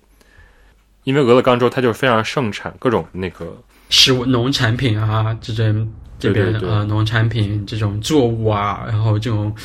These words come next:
Speaker 2: 水果啊。
Speaker 1: 所以就是这 farmers market 逛起来就是非常有趣，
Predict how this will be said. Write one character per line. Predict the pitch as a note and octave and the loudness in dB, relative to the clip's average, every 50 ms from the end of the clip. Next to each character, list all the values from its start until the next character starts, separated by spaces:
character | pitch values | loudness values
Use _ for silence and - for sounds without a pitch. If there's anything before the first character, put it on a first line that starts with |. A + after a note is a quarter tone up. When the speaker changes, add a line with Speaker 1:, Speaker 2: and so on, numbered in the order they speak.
| - - - | -16 -10 -2
Speaker 2:
水 | - - - - A2 F#2+ A2 C3+ | -2 0 2 2 0 2 2 0
果 | C3 A#2+ G2 E2 | 2 0 -2 -2
啊。 | C#2+ D2+ F#2 - - - _ | -2 -4 -4 -6 -6 -12 _
Speaker 1:
所 | - - B2 | 4 6 6
以 | C#3 C#3 | 6 8
就 | D3+ C#3 | 6 6
是 | C3 B2+ | 4 4
这 | B2 D#3 E3 | 2 -2 -6
farmers | D3 - - C3+ C3+ C#3 C3+ | 0 4 6 6 6 6 2
market | - - B2 B2+ B2+ - B2 G2+ G2 F#2 | 2 2 2 2 4 4 2 2 2 0
逛 | - - C#3 C3 A#2 | 0 2 2 2 2
起 | G#2 - - | 0 -2 -4
来 | F2 E2+ | -4 -2
就 | F2+ G2+ | -2 -4
是 | F#2+ | -4
非 | - - A2+ | -4 -6 -4
常 | G#2+ G2+ G2+ | -2 -2 -2
有 | G2 F2+ E2 | -2 -2 -4
趣， | - - - - - F#2+ E2+ - | -6 -14 -20 -14 -12 -12 -12 -12